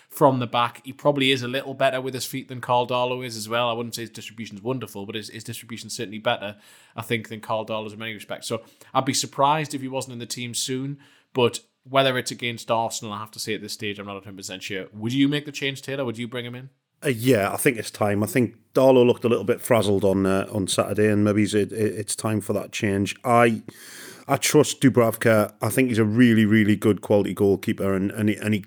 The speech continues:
Speaker 2: tends to lead that, that back line a lot better, doesn't he? You need that solid foundation.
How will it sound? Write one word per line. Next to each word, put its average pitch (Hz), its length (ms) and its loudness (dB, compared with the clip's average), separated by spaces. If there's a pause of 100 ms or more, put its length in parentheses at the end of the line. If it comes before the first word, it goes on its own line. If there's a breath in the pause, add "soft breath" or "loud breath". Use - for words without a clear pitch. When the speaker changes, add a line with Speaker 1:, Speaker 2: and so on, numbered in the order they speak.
(120)
Speaker 2:
tends 120 260 -2
to 117 80 2
lead 104 440 0
that, 98 220 -2 (120)
that 98 280 -4
back 98 180 -2
line 92 240 -4
a 95 60 -2
lot 95 240 0
better, 90 240 -2
doesn't 95 240 -4
he? 92 300 -4
You 104 360 -4
need 107 280 2
that 92 200 -4
solid 98 300 -2
foundation. 95 520 -2